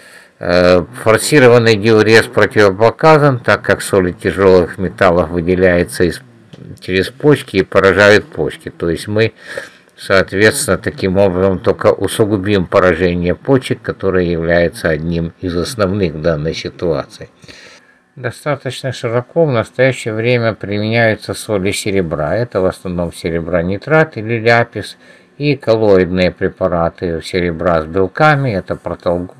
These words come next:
проторгол и колларгол. Э, в пр-, зависит от,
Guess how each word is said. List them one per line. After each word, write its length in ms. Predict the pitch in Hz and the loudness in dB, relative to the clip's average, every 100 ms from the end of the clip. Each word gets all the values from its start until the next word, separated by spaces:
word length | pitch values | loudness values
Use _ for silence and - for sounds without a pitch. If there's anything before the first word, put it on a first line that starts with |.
| _ | _
проторгол 720 | 95 95 98 95 104 131 104 | -4 -2 0 0 2 4 4
и 40 | 92 | 2
колларгол. 760 | - 95 95 92 82 65 64 - - - - - - - - - - - _ | 2 4 4 2 -4 -8 -10 -18 -20 -20 -20 -20 -20 -20 -20 -20 -20 -20 _
Э, 240 | 120 98 95 | -6 -4 -4
в 60 | |
пр-, 180 | - 104 - | -8 -12 -10
зависит 500 | - 117 151 - 120 | -4 0 0 0 -6
от, 140 | 98 | -8